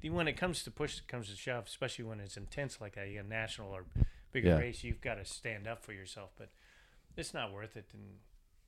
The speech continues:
Speaker 1: on that weekly series, and that doesn't promote good cycling. You know, you talk to the guy afterwards. You know,
Speaker 2: Yeah.
Speaker 1: it's like,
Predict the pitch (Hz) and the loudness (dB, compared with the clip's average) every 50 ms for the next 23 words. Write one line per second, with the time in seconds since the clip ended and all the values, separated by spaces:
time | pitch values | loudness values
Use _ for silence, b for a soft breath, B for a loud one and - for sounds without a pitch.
0 | - - 120 110 113 110 98 110 135 131 - - 120 104 - - 127 127 123 107 | -18 -14 -8 -4 -4 -4 -2 0 0 0 0 0 -2 0 4 4 6 6 6 4
1 | 110 120 120 120 120 107 120 120 107 113 104 - - 107 107 107 98 92 - 95 | 2 2 4 4 4 4 2 0 0 0 -4 -4 -4 -4 -4 -4 -6 -6 -8 -8
2 | - - 104 98 95 95 - 95 92 90 - - - - _ - - - - - | -8 -6 -6 -6 -6 -6 -8 -10 -12 -12 -14 -18 -20 -20 _ -20 -20 -20 -20 -20
3 | _ - - 220 220 160 139 - - 127 131 - - 135 123 127 123 123 123 131 | _ -6 -4 -2 0 0 -2 2 2 2 2 2 0 0 2 4 6 6 6 6
4 | 139 - - 110 98 92 90 - - - - _ - - _ - - 120 107 95 | 4 4 0 -6 -6 -6 -8 -10 -14 -16 -16 _ -20 -20 _ -8 2 8 12 12
5 | 90 87 95 131 120 113 | 12 12 10 6 2 0